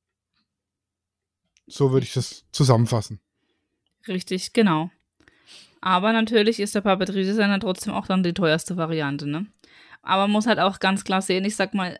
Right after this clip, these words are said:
Speaker 2: äh, unsere Zuhörer sind wahrscheinlich eher die, die alles selber machen und organisieren. Das heißt, für die kommt das Basteln vielleicht schon in Frage. Ähm, meine Kunden, meine Brautpaare, die sind natürlich ein Freund von,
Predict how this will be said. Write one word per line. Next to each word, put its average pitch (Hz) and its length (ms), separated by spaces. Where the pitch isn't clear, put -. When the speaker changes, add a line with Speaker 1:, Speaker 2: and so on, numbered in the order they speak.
Speaker 2:
äh, 143 300
unsere 185 340
Zuhörer 226 560
sind 214 180
wahrscheinlich 196 420
eher - 220
die, 196 220
die 190 160
alles 156 260
selber 196 560
machen 202 400
und 190 140
organisieren. 180 680
Das 226 120
heißt, 196 240
für 190 80
die 190 160
kommt 190 340
das 180 140
Basteln 180 480
vielleicht 190 300
schon 185 120
in 247 140
Frage. 226 500
Ähm, 185 400
meine 190 400
Kunden, 233 520
meine 196 260
Brautpaare, 196 720
die 196 180
sind 196 140
natürlich 190 340
ein 185 120
Freund 175 320
von, 185 300